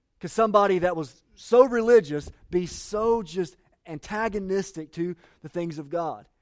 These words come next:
This murderous, violent person. He was a Pharisee, the same group of people that put Jesus to death.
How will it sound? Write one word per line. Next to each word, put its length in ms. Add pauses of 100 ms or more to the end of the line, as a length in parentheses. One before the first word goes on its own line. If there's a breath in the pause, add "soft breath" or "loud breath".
(240)
This 200
murderous, 580
violent 580 (360)
person. 400 (1040)
He 80
was 80
a 40
Pharisee, 680 (920)
the 60
same 460 (120)
group 240
of 80
people 340
that 300 (240)
put 180
Jesus 380
to 80
death. 360